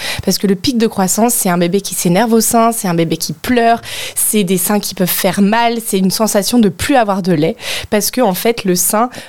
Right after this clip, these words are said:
euh, se, se, se met aux besoins du bébé. Donc, c'est pour ça qu'il faut l'avoir toute la journée au sein, on a mal au téton, c'est compliqué,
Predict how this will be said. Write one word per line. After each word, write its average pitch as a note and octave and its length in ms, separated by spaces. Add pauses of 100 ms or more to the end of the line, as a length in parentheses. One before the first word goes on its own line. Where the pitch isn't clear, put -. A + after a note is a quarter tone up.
(140)
euh, F3+ 160
se, F3+ 420
se, D#3+ 320
se - 220
met A3 320
aux F#3+ 120
besoins A#3 520
du A3 120
bébé. G#3 360
Donc, G#3 160
c'est F#3+ 120
pour F3 140
ça A#3+ 160
qu'il A3+ 160
faut G3+ 140
l'avoir - 480
toute - 180
la C4 160
journée A#3 300
au G3 80
sein, B3 320
on A3 120
a - 120
mal A#3 260
au G#3 60
téton, G#3 340
c'est A3 180
compliqué, A#3+ 600